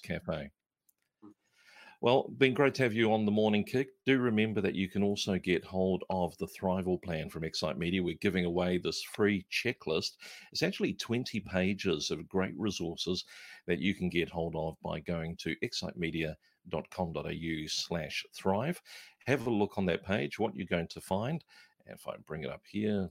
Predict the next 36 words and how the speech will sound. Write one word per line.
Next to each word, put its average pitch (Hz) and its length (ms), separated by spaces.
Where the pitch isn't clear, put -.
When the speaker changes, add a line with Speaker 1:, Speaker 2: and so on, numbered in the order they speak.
Speaker 2:
we'll - 160
get 85 100
all 78 100
the 78 80
details. 101 440
There 95 100
you 80 200
are. 123 220
You'll 87 160
be 85 120
able 92 280
to - 120
see 90 280
all 107 200
the 95 120
information 87 760
about 82 400
the - 80
Thrival 95 540
Plan, 107 360
how 101 120
to 95 140
download 85 500
it, 92 140
and 127 180
we 117 140
encourage 107 440
you 101 100
to 95 80
share 107 260
it - 80
with 76 120
your 80 100
friends. - 420
It's - 260
basically 87 640